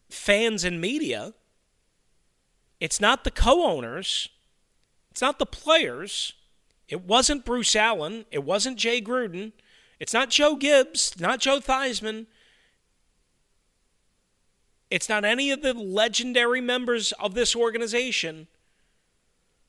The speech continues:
Could it be Ron Rivera?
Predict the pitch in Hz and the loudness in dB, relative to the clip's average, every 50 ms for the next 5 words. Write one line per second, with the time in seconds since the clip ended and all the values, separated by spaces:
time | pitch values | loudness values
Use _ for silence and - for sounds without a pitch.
0 | _ _ _ _ _ _ _ _ _ _ _ _ _ _ _ _ - - - - | _ _ _ _ _ _ _ _ _ _ _ _ _ _ _ _ -16 -8 -2 0
1 | 208 247 247 - 247 247 247 240 220 220 247 247 240 247 240 220 226 226 226 202 | 0 0 0 -2 -4 -4 0 0 0 0 0 -4 -4 -6 -6 -4 -4 -4 -4 -4
2 | 127 95 98 | -6 -10 -14